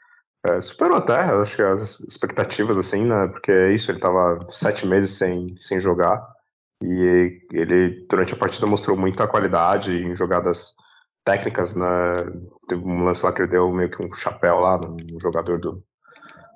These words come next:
do Botafogo, enfim, mostrou qualidade do passe, de domínio e vontade também, né?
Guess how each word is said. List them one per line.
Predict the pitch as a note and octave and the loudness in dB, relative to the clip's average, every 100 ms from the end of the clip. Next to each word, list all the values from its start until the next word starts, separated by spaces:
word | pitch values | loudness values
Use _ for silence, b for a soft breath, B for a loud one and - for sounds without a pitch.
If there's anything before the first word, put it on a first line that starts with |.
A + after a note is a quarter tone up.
| _ | _
do | F#2 | -4
Botafogo, | F#2 - F#2 - F2+ A2 A2+ F#2+ F2+ F2 F2 | -2 -2 0 2 4 6 4 4 2 2 0
enfim, | F2+ F#2+ F2+ | -2 -2 -2
mostrou | F2 - F#2+ F#2+ F#2 F#2+ F#2+ F2+ | -6 -2 2 4 4 0 -4 -2
qualidade | F#2+ F#2 F#2 F2+ | 0 2 2 0
do | F2+ | -2
passe, | - F#2 G#2+ A2+ F2+ - F2 | 0 2 4 2 0 -6 -8
de | F#2+ | -4
domínio | F#2+ F2 F#2 A2+ A2+ G2 F#2+ F#2 F#2 | -2 0 2 2 4 2 2 2 2
e | |
vontade | F#2 G2+ G2+ A#2 A#2 | 0 0 2 0 0
também, | F2+ F2+ A2 G2 | -2 0 0 0
né? | F#2 F2 E2+ E2 E2+ | 0 -2 -2 -4 -8